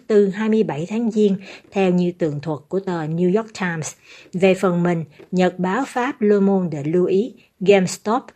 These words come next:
giờ có trị giá mười phẩy ba tỷ đô la, tương đương với hãng lắp ráp xe ô tô Renault của Pháp. Tương tự, giá cổ phiếu của BlackBerry tăng gần gấp năm lần trong khoảng từ đầu tháng Giêng đến hôm thứ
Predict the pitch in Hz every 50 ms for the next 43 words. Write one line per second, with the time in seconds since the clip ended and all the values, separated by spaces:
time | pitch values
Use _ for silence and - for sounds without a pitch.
0 | _ _ _ _ 175 196 196 185 180 190 254 285 - - 160 147 147 165 190 190
1 | 190 240 - - _ _ _ - 175 175 175 175 175 175 - 170 190 214 208 202
2 | 196 190 - - 151 180 190 214 196 185 180 180 180 175 165 - _ _ _ _
3 | _ - 226 233 233 220 240 233 226 220 269 240 202 175 143 147 175 220 233 -
4 | 208 226 247 277 - - 240 - - 180 180 180 - 190 190 180 170 185 190 196
5 | 185 190 185 180 175 - 151 156 156 - 196 185 220 240 - _ _ _ - _
6 | _ _ _ _ _ 226 220 214 202 190 - 160 143 139 147 156 - _ _ _
7 | - 170 190 208 262 285 - - 156 160 165 - - 220 240 277 - - 165 165
8 | 170 - 226 269 - - _ 196 202 196 190 185 196 190 180 175 - _ _ _
9 | _ - 247 240 247 226 202 190 170 160 156 269 - - 254 262 262 254 233 202
10 | 180 165 156 151 147 196 202 196 190 - 170 151 143 165 220 - - - _ _
11 | _ 190 180 180 185 175 170 165 - 190 226 269 269 214 202 220 220 214 214 202
12 | 190 196 254 254 208 226 202 196 190 247 262